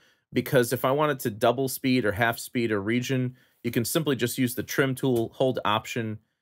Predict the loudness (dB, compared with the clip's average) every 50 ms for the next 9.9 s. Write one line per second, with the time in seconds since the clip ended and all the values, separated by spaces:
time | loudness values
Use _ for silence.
0 | _ _ _ _ -2 0 0 2 2 0 -2 -2 -4 -4 -4 -2 -2 -2 -2 -2
1 | -2 -4 -4 -4 -4 -2 -2 0 2 4 4 4 2 2 0 -2 -4 -4 -2 -2
2 | 0 2 2 2 4 4 2 2 -2 -4 -6 -6 -6 -6 -8 -2 2 2 4 4
3 | 2 0 -4 -4 -4 -6 -8 -10 _ _ _ _ _ _ _ -2 0 0 2 2
4 | 2 2 2 0 0 -2 -2 -2 0 0 0 0 0 0 0 -2 -2 0 0 2
5 | 2 2 0 -4 -6 -8 -6 -4 -4 -2 0 0 0 0 2 2 2 2 2 0
6 | 0 0 2 2 2 0 -2 -10 -20 _ _ _ _ _ _ _ -4 -2 0 0
7 | 2 2 4 2 2 2 -2 -4 -4 0 0 2 2 2 0 0 0 2 2 0
8 | 0 -2 -8 -6 -2 -2 -2 0 2 2 2 2 2 0 0 0 2 2 2 2
9 | 2 2 2 0 0 2 2 4 2 2 0 0 0 0 -2 -4 -10 -14